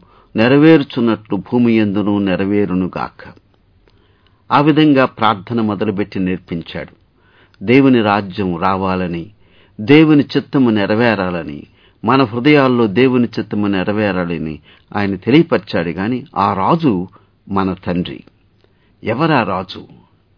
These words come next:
ఎప్పుడొస్తాడు? యేసుక్రీస్తునందు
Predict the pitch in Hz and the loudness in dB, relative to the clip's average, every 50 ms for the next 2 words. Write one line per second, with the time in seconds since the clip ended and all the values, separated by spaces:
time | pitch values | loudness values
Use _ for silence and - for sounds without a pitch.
0 | _ _ _ _ - - 107 110 110 - 185 117 - - - - - - - - | _ _ _ _ -12 -10 -10 -8 -4 -4 -4 -4 -4 -10 -10 -14 -14 -16 -16 -18
1 | _ _ _ _ _ _ _ _ _ _ _ _ _ _ _ _ _ _ _ _ | _ _ _ _ _ _ _ _ _ _ _ _ _ _ _ _ _ _ _ _
2 | _ _ _ - - 123 139 151 147 - - 156 143 - - 165 180 175 - - | _ _ _ -4 0 4 4 4 2 2 -2 -2 -2 2 2 2 2 2 0 -2
3 | 170 151 135 117 104 90 101 101 101 | 0 2 2 2 2 0 -2 -4 -4